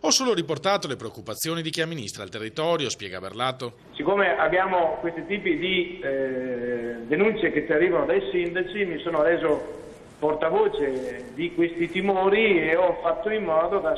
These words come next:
Speaker 2: sollevare la questione in commissione proprio per avere la garanzia da parte della maggioranza e da parte dell'assessore alla sanità Coletto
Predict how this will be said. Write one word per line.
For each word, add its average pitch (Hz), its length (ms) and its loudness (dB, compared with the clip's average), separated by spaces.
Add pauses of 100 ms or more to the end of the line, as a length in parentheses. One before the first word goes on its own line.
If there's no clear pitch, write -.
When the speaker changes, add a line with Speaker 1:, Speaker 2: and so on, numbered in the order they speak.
Speaker 2:
sollevare 165 500 2
la 147 140 2
questione 165 500 -2
in 175 180 -6
commissione 180 760 0
proprio 160 340 2
per 160 240 2
avere 165 480 4
la 147 80 4
garanzia 156 800 0
da 131 100 0
parte 156 320 0
della 147 160 0
maggioranza 151 680 2
e - 20 4
da 135 80 0
parte 147 380 0
dell'assessore 135 1120 -2
alla 135 220 2
sanità 147 540 2
Coletto 151 960 0